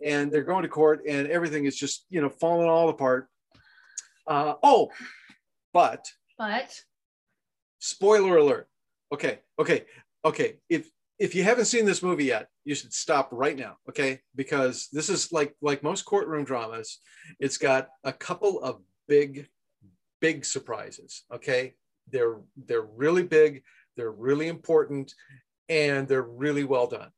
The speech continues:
Speaker 1: okay? So, a-, a-, and you'll like the movie better if you watch it the first time,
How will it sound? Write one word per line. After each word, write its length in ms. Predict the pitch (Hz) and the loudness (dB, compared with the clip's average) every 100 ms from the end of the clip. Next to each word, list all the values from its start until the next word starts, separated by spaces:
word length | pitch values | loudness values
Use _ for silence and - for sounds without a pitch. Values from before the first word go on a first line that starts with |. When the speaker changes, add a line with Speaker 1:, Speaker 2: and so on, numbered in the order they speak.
| _ _ - | _ _ -20
Speaker 1:
okay? 340 | - 135 139 143 _ _ _ _ | -6 -4 -4 -8 _ _ _ _
So, 380 | - 151 117 - _ _ _ _ _ - | -2 0 0 -4 _ _ _ _ _ -12
a-, 40 | |
a-, 440 | 170 175 160 180 147 | -8 -8 -6 -2 0
and 100 | 139 | 2
you'll 140 | 139 | 2
like 200 | 143 151 | 2 0
the 60 | 180 | -4
movie 280 | 185 185 | -4 -2
better 300 | 151 143 139 | 0 2 2
if 220 | 143 135 135 | 0 -2 -2
you 80 | |
watch 240 | 135 147 - | 0 0 -2
it 100 | - | -8
the 80 | 127 | -6
first 400 | - 214 - - | 2 2 2 -4
time, 380 | 131 117 113 | -6 -6 -8